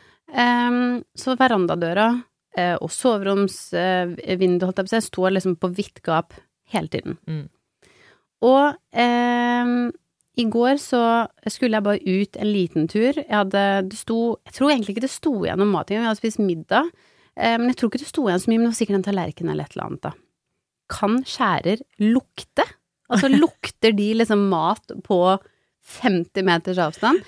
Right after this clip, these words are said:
Speaker 2: <laughs>
Speaker 1: Altså
Speaker 2: Snakker du om fugler?
Speaker 1: Ja, nå snakker jeg om fugler. <laughs> Fordi i det jeg går ned trappa, så hører jeg bare sånn, så sykt mye bråk.
Speaker 2: <laughs>
Speaker 1: Eh,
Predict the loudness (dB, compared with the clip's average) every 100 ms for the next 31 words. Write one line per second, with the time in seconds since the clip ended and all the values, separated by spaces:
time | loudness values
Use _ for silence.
0 | -2 0 0 -6 -8 _ _ -20 _ -10
1 | -4 0 2 2 0 -4 -4 -4 -2 -4
2 | -4 _ -4 -4 -4 -6 2 4 6 6
3 | 4 4 2 2 2 4 4 2 0 -6
4 | 2 2 2 -6 -8 -16 -18 -4 2 6
5 | 6 6 2 -2 -4 0 2 2 2 0
6 | 0 2 2 2 -2 0 4 4 2 0
7 | -2 -4 0 2 4 2 _ -2 0 2
8 | 2 2 0 0 2 2 0 -2 _ _
9 | -20 -14 -8 -8 -4 -4 -4 0 2 2
10 | 2 2 2 2 0 -2 -6 -18 -18 _
11 | _ 0 4 4 4 2 0 -4 -2 0
12 | 2 2 0 -2